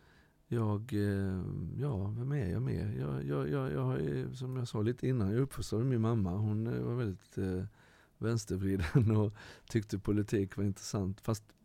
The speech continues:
inte på det här politiska, ehm, snacket som, som typ, ja, poli-, alltså hon var ju, hon var ju liksom, stod upp för människor, liksom. Det är ju där hela mitt intresse för det kommer och,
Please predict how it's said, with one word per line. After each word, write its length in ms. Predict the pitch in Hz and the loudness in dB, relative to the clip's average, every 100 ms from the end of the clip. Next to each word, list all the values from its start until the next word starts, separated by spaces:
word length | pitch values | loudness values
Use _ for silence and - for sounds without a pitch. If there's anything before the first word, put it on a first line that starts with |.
| - - | -10 2
inte 280 | 139 - | 2 2
på 160 | 113 123 | 0 2
det 80 | 127 | 4
här 340 | 135 127 98 - - - - - - - - _ _ | 4 4 2 0 -12 -20 -20 -16 -14 -14 -18 _ _
politiska, 960 | 113 123 110 90 87 - 98 92 92 - - _ _ _ _ - | 4 6 4 2 -6 0 2 2 0 -4 -14 _ _ _ _ -10
ehm, 840 | - - 92 73 64 57 50 50 50 - - | -6 -4 -2 -2 -2 -4 -6 -8 -8 -10 -12
snacket 600 | - - - 101 - 90 | -10 -6 -2 -2 -2 -8
som, 380 | - 98 92 78 | -2 0 0 -2
som 340 | - 87 85 76 | -2 -2 -2 -4
typ, 260 | 80 - - | -6 -8 -10
ja, 160 | - 92 - | -10 -10 -8
poli-, 220 | 95 90 | -4 -2
alltså 160 | 104 123 | 0 0
hon 140 | 127 | 2
var 80 | 127 | 2
ju, 80 | 123 | 2
hon 200 | 120 117 | 2 2
var 120 | 123 | 2
ju 140 | 113 | 2
liksom, 280 | 95 92 92 | 2 -2 -4
stod 260 | - 104 101 | -2 0 2
upp 140 | 95 | 0
för 100 | - | 0
människor, 640 | 92 98 104 92 - 69 - | 2 4 2 0 -4 -8 -8
liksom. 360 | - - 87 - _ _ _ | -12 -10 -10 -12 _ _ _
Det 140 | 131 98 | -6 -4
är 40 | |
ju 100 | 101 | -2
där 280 | 113 101 101 | 0 0 2
hela 260 | 110 107 | 2 2
mitt 240 | 104 98 - | 2 0 -2
intresse 440 | 90 104 104 - | -6 -2 -2 -4
för 120 | - | -4
det 120 | 92 85 | -4 -2
kommer 360 | 92 85 78 | -4 -4 -6
och, 280 | 67 65 | -6 -8